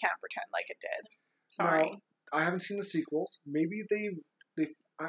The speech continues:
Speaker 2: I, I'm hoping. I'm praying, I'm hoping
Speaker 1: <laughs>
Speaker 2: the sequels are a little more linear, a
Speaker 1: Yeah.
Speaker 2: little more, they make sense, and, uh, I'll eventually give 'em a shot. We'll do, we'll do more.
Speaker 1: Yeah.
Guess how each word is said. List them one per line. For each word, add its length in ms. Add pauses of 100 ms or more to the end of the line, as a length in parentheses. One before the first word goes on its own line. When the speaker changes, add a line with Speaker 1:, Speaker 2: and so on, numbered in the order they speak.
Speaker 2:
I, 580
I'm 80 (140)
hoping. 300 (1400)
I'm 120
praying, 400
I'm 160
hoping 160
Speaker 1:
<laughs> 20
Speaker 2:
the 320 (140)
sequels 680 (560)
are 100
a 60
little 180
more 180
linear, 500 (140)
a 60
Speaker 1:
Yeah. 120
Speaker 2:
little 160
more, 340
they 80
make 180
sense, 600 (840)
and, 500 (680)
uh, 80 (420)
I'll 160
eventually 420
give 160
'em 60
a 40
shot. 240 (160)
We'll 160
do, 180
we'll 140
do 180
more. 300 (180)
Speaker 1:
Yeah. 80